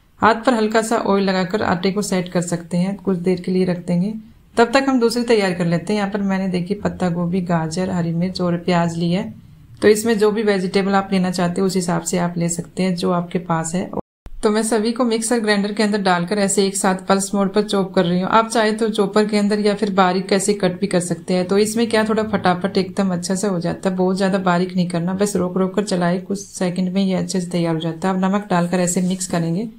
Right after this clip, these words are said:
और कुछ देर के लिए आप पाँच मिनट ऐसे ही छोड़ दें, जिससे इसका पानी अच्छे से निकल जाएगा। अगर पानी रहेगा तो बाद में आपको दिक्कत आएगी बनाने में। तो यहाँ पर पानी इसका अच्छे से निचोड़ कर निकाल लेना है।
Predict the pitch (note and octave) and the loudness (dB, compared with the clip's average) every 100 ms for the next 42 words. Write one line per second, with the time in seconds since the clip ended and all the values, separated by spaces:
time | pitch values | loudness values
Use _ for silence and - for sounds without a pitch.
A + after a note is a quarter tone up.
0 | - _ _ _ _ _ - A3 A#3+ C4 | -20 _ _ _ _ _ 2 4 4 2
1 | A3+ A#3 A#3 A3+ G#3+ G#3+ G3 G3 G#3 G#3 | 2 2 0 2 0 2 0 0 -2 -2
2 | G3+ - F3+ G3 F3+ F3 E3 F3+ F#3 F3 | -2 -2 0 0 0 -2 0 -2 -2 0
3 | G#3 F#3 F#3 F#3 F3+ E3+ F3+ F3 G3 F#3+ | 0 0 0 -4 0 0 0 0 0 0
4 | F3+ E3+ E3 E3 E3 F3 F#3 F#3 F3 F3+ | 0 0 0 0 0 0 0 0 0 2
5 | F#3+ F#3 G3+ G3+ G#3 F#3+ E3+ F#3 F3 F3 | 2 2 0 -2 0 2 2 0 0 0
6 | F3+ F3 F#3+ F3 E3 E3 F3 E3+ E3 E3 | -2 0 0 0 0 -2 0 0 0 -2
7 | F#3+ A3 - _ _ _ _ _ - F3+ | -4 -6 -14 _ _ _ _ _ -8 -2
8 | F#3+ F3+ G3+ G3+ F#3+ F3 F#3+ F#3+ - F#3+ | 0 0 -4 -2 0 2 2 0 -2 -2
9 | F3 - F#3 G3 F3+ F3 E3+ E3 F3+ F3 | -2 -2 -2 0 0 0 0 0 0 0
10 | E3 D#3+ E3 D#3+ E3 F#3+ | 0 -2 -4 -4 -6 -8